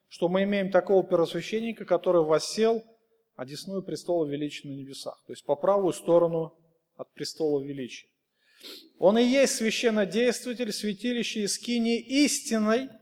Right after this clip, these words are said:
которую гос-, воздвиг Господь, а не человек. То есть вот в данном тексте говорится о том, что на небесах есть святилище,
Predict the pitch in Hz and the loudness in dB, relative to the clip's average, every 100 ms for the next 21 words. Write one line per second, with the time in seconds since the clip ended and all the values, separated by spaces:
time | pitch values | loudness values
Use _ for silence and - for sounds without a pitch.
0 | _ _ - 185 226 214 180 190 190 180 | _ _ 4 6 8 6 8 6 6 4
1 | 190 190 208 165 180 190 - - 254 254 | 4 4 0 2 4 4 2 4 4 6
2 | 220 220 - 202 196 139 - - _ _ | 0 -2 -2 2 4 2 -2 -18 _ _
3 | _ _ _ _ _ _ _ _ _ _ | _ _ _ _ _ _ _ _ _ _
4 | - 147 185 170 165 208 277 302 262 - | 0 0 2 0 4 6 6 4 0 2
5 | 220 214 247 208 202 208 214 - 175 - | 2 2 -2 6 6 8 4 4 2 2
6 | - _ _ - - - 247 285 - 233 | -14 _ _ -2 -2 4 4 4 2 4
7 | 208 208 214 202 214 277 262 - 208 262 | 4 4 0 0 0 2 0 0 0 2
8 | 240 - - - - 220 240 - 254 247 | 2 -2 -12 -10 -6 -2 -2 0 0 2
9 | 269 - 285 294 | 0 -2 -2 -2